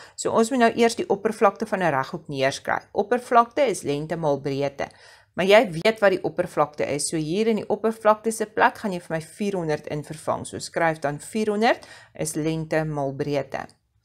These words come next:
Dan kan jy nie werk met twee veranderlikes nie. So jy moet besluit of jy die lengte of die breedte alleen aan een kant ka-, wil kry. Hier maak dit nie saak nie, want hulle het nie vir jou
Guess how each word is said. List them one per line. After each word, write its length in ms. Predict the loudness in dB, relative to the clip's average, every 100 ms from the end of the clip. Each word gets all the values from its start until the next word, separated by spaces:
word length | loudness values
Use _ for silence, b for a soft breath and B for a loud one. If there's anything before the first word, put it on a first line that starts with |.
| b b b b b b b
Dan 220 | 4 6 6
kan 160 | 4
jy 140 | 8 8 6
nie 220 | 4 4 6
werk 280 | 6 6 2
met 100 | -4
twee 200 | 2 2
veranderlikes 680 | 2 -2 0 0 0 0 -4
nie. 80 | -4
So 80 | -4
jy 220 | 4 4 4
moet 140 | -2
besluit 380 | -2 6 6 4
of 80 | -2
jy 60 | -2
die 120 | 0
lengte 260 | 0 0 -2
of 140 | -2
die 80 | -4
breedte 400 | -2 0 2 4
alleen 380 | 2 2 0 0
aan 80 | -4 -4
een 180 | -4
kant 240 | 0 0 -2 -6
ka-, 300 | 0 0 0 2
wil 160 | 2 2
kry. 300 | 4 4 4
Hier 200 | 2 2
maak 260 | 2 2 0
dit 100 | -4
nie 40 | -2
saak 380 | 4 4 4
nie, 60 | -2
want 160 | -2 0
hulle 140 | -2
het 80 | 0
nie 80 | -4
vir 140 | 0
jou 100 | 2